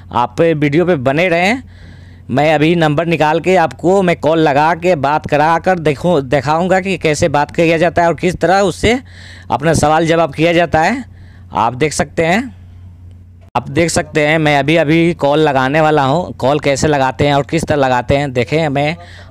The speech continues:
आपको पूरा डिटेल बताने वाला हूँ। आप देख सकते हैं इस, यहाँ से अपडेट नहीं हो रहा है तो आपको कस्टमर केयर के पास कॉल करना पड़ेगा। देखें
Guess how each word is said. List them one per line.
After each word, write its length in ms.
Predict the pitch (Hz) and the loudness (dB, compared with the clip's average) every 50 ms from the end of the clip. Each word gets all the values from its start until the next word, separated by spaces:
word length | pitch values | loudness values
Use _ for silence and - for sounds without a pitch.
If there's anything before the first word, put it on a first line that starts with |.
| - - | -4 -2
आपको 280 | 117 123 123 - 139 127 | -2 -2 -2 -4 -6 -2
पूरा 240 | - 147 160 160 151 | 0 0 2 2 2
डिटेल 320 | 135 139 135 123 170 156 143 | 0 -2 -2 0 -2 0 0
बताने 400 | 147 139 - 123 123 127 147 160 | 0 -2 0 -2 -2 0 2 2
वाला 200 | 151 156 147 127 | 2 2 2 2
हूँ। 220 | 135 170 202 214 - - - - - - - - | 0 0 -2 -4 -8 -14 -20 -20 -20 -20 -12 -6
आप 180 | - 107 113 117 | -4 -2 -2 -2
देख 180 | 117 123 139 139 | -2 -2 -2 0
सकते 320 | - 170 160 - - 143 | -2 -4 -4 -2 -4 -2
हैं 160 | 139 143 160 156 | -2 0 0 -2
इस, 160 | 147 143 - | -2 -2 -2
यहाँ 280 | 143 143 135 131 143 156 | -2 -2 -2 -2 -2 0
से 100 | - 170 | 0 0
अपडेट 320 | 156 123 127 160 165 151 | -2 0 -2 -2 -2 -2
नहीं 220 | 151 151 156 170 170 | -2 0 2 2 2
हो 100 | 156 151 | 2 2
रहा 120 | 147 143 | 2 2
है 120 | 156 175 185 | 0 -2 -2
तो 120 | - 175 165 | -2 -2 -2
आपको 240 | 151 147 - - 156 | -2 -4 -6 -8 -4
कस्टमर 320 | - 156 131 - 156 160 | -4 -4 -4 -4 -6 -4
केयर 120 | 147 180 165 | -4 -4 -2
के 60 | 143 | -2
पास 240 | 165 156 151 135 - | -2 -4 -4 -6 -8
कॉल 200 | - - 151 156 | -8 -8 -6 -4
करना 260 | - 160 147 165 175 | -6 -6 -4 -6 -6
पड़ेगा। 300 | 156 165 160 156 151 147 135 | -4 -4 -2 -2 -2 -4 -4
देखें 300 | 135 147 139 180 190 | -4 -4 -4 -4 -6